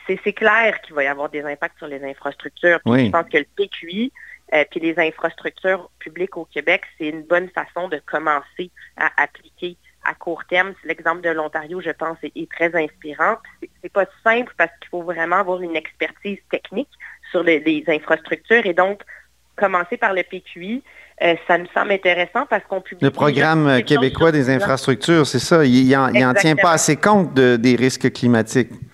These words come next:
Speaker 1: Ben, en tout cas, pas de façon publique. Si c'est fait, c'est fait de façon qui est pas annoncée ou que, qu'on peut pas suivre. Et d'après ce qu'on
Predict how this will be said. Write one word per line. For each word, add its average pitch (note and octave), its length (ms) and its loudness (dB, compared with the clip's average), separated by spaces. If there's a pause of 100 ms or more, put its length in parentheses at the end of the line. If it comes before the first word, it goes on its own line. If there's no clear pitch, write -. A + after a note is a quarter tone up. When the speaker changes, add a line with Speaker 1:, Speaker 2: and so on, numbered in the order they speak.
(500)
Speaker 1:
Ben, A3+ 180 4
en B3+ 80 0
tout - 120 -8
cas, - 120 4
pas E4 220 2
de D4+ 180 4
façon C4+ 460 0
publique. C4+ 480 -12 (180)
Si B3 100 -20 (120)
c'est B3 100 0
fait, C#4+ 320 2 (120)
c'est A3+ 100 -6
fait B3 280 -4
de G#3 160 0
façon A3+ 600 -6 (180)
qui F#3+ 120 -14
est - 100 -20
pas G#3+ 280 -4
annoncée G3 760 -6
ou F#3+ 100 -16 (100)
que, F3 120 2
qu'on F3 200 -4
peut F#3 160 -6
pas F#3+ 180 0 (160)
suivre. A#3 360 -12
Et E3 240 -10 (380)
d'après G#3 440 0
ce - 60 -20
qu'on F#3 240 0